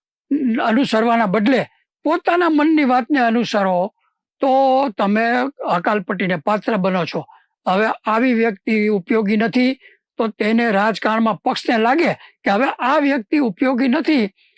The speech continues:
તો તેને પણ use and throw-ની જેમ કાઢી મૂકવામાં આવે છે.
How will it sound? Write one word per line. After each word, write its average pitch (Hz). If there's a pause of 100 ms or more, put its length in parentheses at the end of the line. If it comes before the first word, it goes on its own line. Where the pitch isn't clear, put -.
(140)
તો 285
તેને 294
પણ 320 (140)
use 339
and 262
throw-ની 226
જેમ 202
કાઢી 202
મૂકવામાં 185
આવે 175
છે. 160